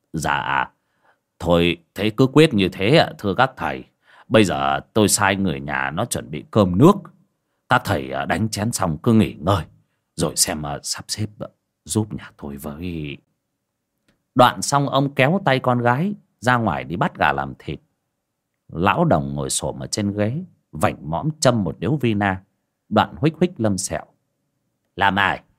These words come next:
lần này <laughs> cho mày mở mang tầm mắt, xem tay nghề vồ ma của cậu nhà mình nhé."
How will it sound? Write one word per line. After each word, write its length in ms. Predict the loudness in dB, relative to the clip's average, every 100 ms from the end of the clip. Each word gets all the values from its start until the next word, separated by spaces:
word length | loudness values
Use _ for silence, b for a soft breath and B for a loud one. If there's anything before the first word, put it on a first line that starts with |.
| _ _ _ _ _
lần 260 | -2 -2 -2
này 320 | -4 -6 -10 -10 -10 -8 -8 -4
<laughs> 1300 | -6 -4 -8 -8 -12 -14 _ _ _ _ _ _ 2
cho 260 | 6 8
mày 240 | 6 2 0
mở 240 | 0 -2
mang 300 | 0 0 0
tầm 280 | -2 -4 -2
mắt, 180 | -4 -4 _ _ _ _
xem 300 | -4 0 2
tay 180 | 2 0
nghề 200 | 2 0
vồ 200 | 0 0
ma 240 | 2 0 0
của 120 | -4
cậu 220 | -2 -2
nhà 140 | -2 -4
mình 280 | -4 -4
nhé." 480 | -4 0 2 2 0